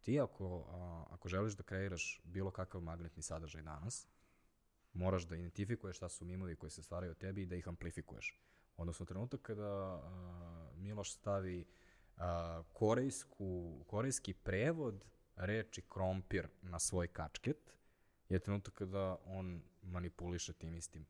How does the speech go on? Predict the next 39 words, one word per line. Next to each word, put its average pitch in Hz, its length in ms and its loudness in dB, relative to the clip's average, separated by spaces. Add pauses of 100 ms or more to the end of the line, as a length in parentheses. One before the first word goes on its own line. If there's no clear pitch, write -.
mimom. 73 300 -8 (100)
Što - 180 -2
je 95 40 6
ono 101 120 4
što - 160 -6
moraš 92 360 2
da 76 100 -12
radiš. - 340 -16 (600)
Znači, 85 380 0
š-, - 160 -12
čemu 104 280 4
god 151 180 8
da 120 120 2
se - 140 0
baviš 87 320 2
trenutno, 73 460 -14 (440)
kao, 85 120 -2
ne 98 160 2
možeš 104 220 2
da 95 80 -6
budeš 92 300 -2
nesvestan 90 540 -6 (280)
u 87 60 -12
tome. 85 360 -2 (880)
Ti 127 140 4
si 135 100 2
u 120 40 0
stvari, 123 360 0 (180)
svako 123 340 4
od 104 80 4
nas 107 320 2
je 98 320 0 (100)
generator 87 760 -2
mimova, 73 420 -10
jel 73 100 -16
tako? - 320 -12
Kao 78 220 -14
stva-, 78 560 -4
s-, - 200 -6